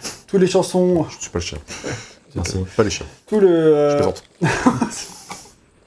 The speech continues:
Speaker 2: Ça va.
Speaker 1: Du coup, t'avais le, l'O S T dans Far Cry cinq avec les chansons, le choral, avec les, les
Speaker 2: Ouais.
Speaker 1: ch-, chants sectaires, que j'avais adoré parce qu'ils étaient très parodiques et, euh, bien foutus en plus.
Speaker 2: Ouais.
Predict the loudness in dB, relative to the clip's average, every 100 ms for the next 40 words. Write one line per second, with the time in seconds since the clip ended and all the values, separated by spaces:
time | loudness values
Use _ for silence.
0 | -6 -4 -2 -2 0 0 2 0 2 4
1 | 6 4 4 4 2 2 2 2 4 0
2 | -2 -2 0 0 2 2 2 2 0 0
3 | 2 2 2 0 2 2 4 4 4 2
4 | 2 0 0 2 2 4 2 0 -4 -4
5 | 2 2 2 0 0 -4 2 0 0 -4
6 | -2 0 2 2 2 -2 -12 -16 -14 -10
7 | -10 -10 -6 0 2 4 2 0 -4 -8
8 | -10 -12 -6 2 4 6 4 4 4 2
9 | 2 0 0 -2 0 0 -4 -8 -2 0